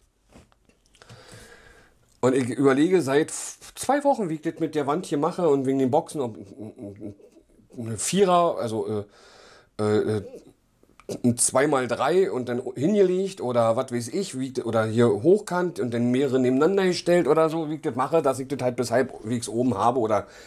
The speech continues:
bündig oder so. Und meine Frau sagt, „Wusste ich doch nicht.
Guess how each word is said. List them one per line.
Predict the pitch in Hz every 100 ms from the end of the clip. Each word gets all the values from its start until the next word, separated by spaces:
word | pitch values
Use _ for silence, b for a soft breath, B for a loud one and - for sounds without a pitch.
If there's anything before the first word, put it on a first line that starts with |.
| B -
bündig | 147 160 143 123
oder | 117 117
so. | 113 127 B B B B B B
Und | 120
meine | 202
Frau | 156 139 139
sagt, | 143 113
„Wusste | 98 87 98 170
ich | 151
doch | 101
nicht. | 78 69